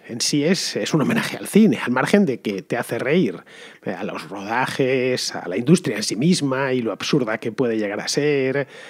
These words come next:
a los egos de los actores, que son inmensos, especialmente los actores de Hollywood, que están muy bien pagados,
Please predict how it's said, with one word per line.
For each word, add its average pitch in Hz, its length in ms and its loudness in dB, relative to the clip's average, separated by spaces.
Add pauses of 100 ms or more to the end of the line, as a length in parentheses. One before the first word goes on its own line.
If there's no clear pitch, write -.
(200)
a 104 80 -6
los 82 280 -4
egos 117 340 0
de 117 100 -4
los 101 180 -6
actores, - 520 0
que 110 140 -6
son - 200 -4
inmensos, 131 600 0
especialmente 123 680 -2
los 107 160 -2
actores 127 340 0
de 131 120 2
Hollywood, 131 300 4
que - 100 0
están 113 240 -4
muy 107 180 -2
bien 98 200 -2
pagados, 135 680 2